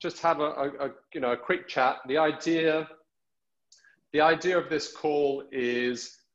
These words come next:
I'm gonna, you know, chat with Gang for about, I don't know, half an hour, uh, forty-five minutes, if I can do it in between admitting all these people into the room, which is a bit of a distraction.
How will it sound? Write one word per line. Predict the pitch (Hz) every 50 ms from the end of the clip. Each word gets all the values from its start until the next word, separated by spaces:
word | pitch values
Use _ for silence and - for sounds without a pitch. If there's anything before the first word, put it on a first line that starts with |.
| _
I'm | - 139 151 151
gonna, | 151 143 143 143 139 143 - - -
you | 147
know, | 131 123 120 113 - - - _ _ _
chat | - - 151 143 - -
with | 135 117 -
Gang | - 127 127 127 131 123
for | 117 - 135
about, | 120 - 139 127 127 123 120 123 123 - - _ _ _ _ _ _ _ _ _
I | - 110
don't | 113 117
know, | 123 123 120 - - _ _ _ _
half | - - 123 123 -
an | 127 123
hour, | 123 127 127 127 131 131 - - - _ _ _ _ _ _ _ _ _ _ -
uh, | - 110 117 117 113
forty-five | - - - 143 139 127 - - 139 135 123
minutes, | 131 135 147 156 - - - - - - - - _ _ _ _ _ _ _ _ _ _ _ -
if | 123 - -
I | 135 127
can | 120 139 123 113
do | 110 135 127
it | 127 127 -
in | 135 127 123
between | 127 - - - - 139 131 127 123 113 117 -
admitting | 135 120 123 139 131 - - 131
all | 131 127
these | 123 120 120 117
people | - - 139 131 - 127 123
into | 113 113 -
the | 120 110
room, | 120 135 131 123
which | 120 - -
is | -
a | 104
bit | - 113 101
of | 95
a | -
distraction. | 101 - - 156 160 - - - 151